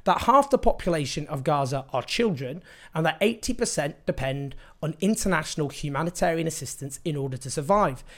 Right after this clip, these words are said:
This will mean, as he must know, again, unless he's completely stupid, Babies dying when their incubators are turned off, desperately injured patients in hospitals dying, and vast numbers of other civilians dying,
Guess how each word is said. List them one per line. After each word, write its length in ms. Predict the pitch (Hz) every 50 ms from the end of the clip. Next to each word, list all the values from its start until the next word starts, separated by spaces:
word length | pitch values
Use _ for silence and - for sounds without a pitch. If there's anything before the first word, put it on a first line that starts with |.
| - - - - - - - - - - - -
This 280 | 165 185 285 285 - -
will 160 | 294 302 277
mean, 460 | 240 180 139 135 139 175 240 240 - - - - - - - -
as 180 | 135 135 135
he 100 | - 202
must 240 | 208 214 226 - -
know, 380 | 156 135 117 120 143 196 214 208 -
again, 520 | 160 135 - - 127 117 131 190 240 247 - _ - - - - -
unless 300 | - 143 143 131 135 -
he's 120 | - 143 -
completely 520 | - 139 127 - - 151 156 180 - 233
stupid, 580 | 226 - - 143 123 117 - 123 147 180 175 - - - - - - - - -
Babies 420 | - 147 160 185 180 277 277 226 -
dying 480 | - 175 143 127 123 127 151 190 214 - -
when 140 | - 170 165
their 180 | 175 175 170 - -
incubators 720 | 233 262 247 - 156 131 135 131 131 - 170 160 151 - -
are 100 | 151 165
turned 360 | - - 185 175 175 185 214
off, 360 | 262 - - - - - - - - - - - - - -
desperately 440 | 160 170 - - - 165 - 202 185
injured 360 | - 190 180 156 175 170 -
patients 440 | - - 131 - - - 185 185 226
in 100 | 202 156
hospitals 520 | 123 147 143 - - 143 - 185 185 147
dying, 460 | - - - - 175 147 151 165 170 - - - - - - - -
and 100 | 156 151
vast 360 | 135 135 185 247 240 - -
numbers 240 | 208 202 190 165 139
of 120 | 151 151 - -
other 160 | 254 269 254
civilians 540 | - - 160 147 151 143 143 143 139 143 131
dying, 520 | - 160 147 147 147 139 143 143 147 -